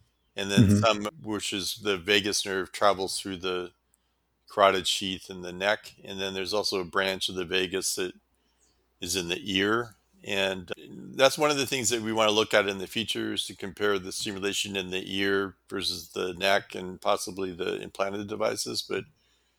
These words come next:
Speaker 1: we don't have any reason to believe that any one is better than another. The implantable devices have the advantage that you don't have to rely on the person to actually perform the stimulation, but then they have the downside that it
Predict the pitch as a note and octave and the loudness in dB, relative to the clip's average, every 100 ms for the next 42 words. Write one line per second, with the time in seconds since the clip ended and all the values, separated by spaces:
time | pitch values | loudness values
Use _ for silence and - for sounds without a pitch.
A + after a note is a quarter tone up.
0 | _ - A#2+ A2 A2 G#2+ G2 G2 F#2+ F#2+ | _ 4 8 10 8 6 0 0 -2 -4
1 | F2 G2 G2 F2 G2 G2 G2 F#2 F2+ F#2 | -4 -2 -2 -2 -2 -2 -4 -4 -2 -2
2 | F#2 - G#2 F2 - - - G2 F#2+ F#2+ | -2 -6 -8 -8 -10 -12 -20 -4 0 2
3 | F#2 F2+ F2 F2+ F2 F#2 G2 G2+ - _ | 0 -4 -8 -6 -2 -2 -4 -10 -14 _
4 | _ G#2+ G2+ F#2+ - _ - G#2 A#2 B2+ | _ 0 2 0 -6 _ -12 4 6 8
5 | A#2 A2 G2 G2 G2 G#2 E2+ G2 F2+ F#2+ | 6 4 6 6 6 2 2 2 2 0
6 | F#2+ E2+ F#2+ F#2+ F2+ - F#2 - _ F#2 | -2 0 0 0 -2 -4 -8 -12 _ -6
7 | F2+ G2+ F#2+ F#2+ - F#2+ F#2 F2+ F#2 F#2 | -2 0 2 0 -2 -2 2 6 6 4
8 | F2 E2+ F2 - - - A#2 A2 - F2+ | 0 -4 -10 -18 -18 -6 -2 -2 -2 -2
9 | F#2 F#2 - F2+ - - F#2+ - G2+ F#2 | 2 2 0 -8 -10 -14 -14 -6 -4 -4
10 | E2 - F2+ F#2 F#2+ - E2 E2+ F2+ F2 | -4 -4 -2 0 0 -2 -6 -8 -8 -4
11 | F2 E2+ D#2+ F2 E2+ - F2+ F2+ E2+ - | -6 -6 -4 -2 -2 -2 -4 -4 -10 -12